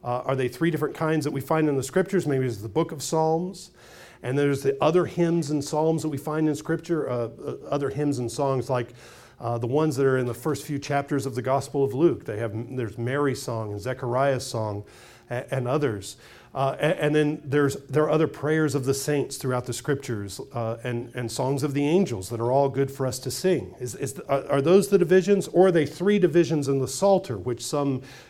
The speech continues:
commentators have said. I'm not gonna chase that all down here. Uh, w-, we don't have a lot of time to get into that argument other than to agree that first and foremost, the Psalms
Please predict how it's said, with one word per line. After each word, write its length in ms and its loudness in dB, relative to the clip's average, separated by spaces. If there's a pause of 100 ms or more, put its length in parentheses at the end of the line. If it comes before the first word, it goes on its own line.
commentators 840 -2 (460)
have 200 -4
said. 400 -6 (840)
I'm 100 2
not 120 2
gonna 140 4
chase 340 0
that 140 2
all 120 4
down 280 2
here. 480 4
Uh, 200 -2 (100)
w-, 240 -6
we 220 -2
don't 160 2
have 100 0
a 60 4
lot 160 6
of 80 -4
time 240 0
to 40 0
get 160 0
into 220 0
that 140 -2
argument 520 2
other 240 6
than 220 4
to 200 2
agree 400 6
that 200 -2
first 320 0
and 120 0
foremost, 500 2
the 80 -4
Psalms 600 2